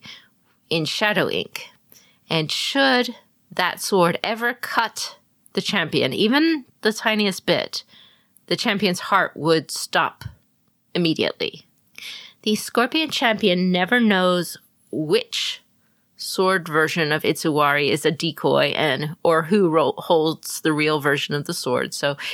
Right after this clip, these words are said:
he always has an assassin out there somewhere waiting for him to betray the Empire.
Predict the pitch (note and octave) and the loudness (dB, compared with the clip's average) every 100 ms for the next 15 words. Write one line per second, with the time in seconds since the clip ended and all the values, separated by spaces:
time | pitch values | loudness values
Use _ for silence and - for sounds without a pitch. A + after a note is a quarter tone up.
0 | - - C#3+ E3+ F3 G3+ E3+ E3 D3+ D3 | -10 -2 0 0 0 0 0 0 0 0
1 | _ - D3 _ _ - F3 - F3+ F3+ | _ -20 -20 _ _ -6 -6 0 -2 0
2 | - C#3 - E3+ _ _ _ _ _ _ | -2 -2 -2 -10 _ _ _ _ _ _
3 | _ - E3+ - E3 A#2 B2+ C#3 - E3 | _ -4 -4 -4 -2 2 2 0 0 0
4 | D#3 C3+ D#2+ B1+ C#3+ F3+ E3+ E3 D3+ D#3 | 0 0 0 -2 0 0 0 -4 -4 -2
5 | D3+ C3+ - C3+ - - B2+ C#3 C3+ B2 | -2 -2 -6 -10 -6 -2 0 0 -2 -2
6 | C3 B2+ - - - | -2 -2 -4 -4 -10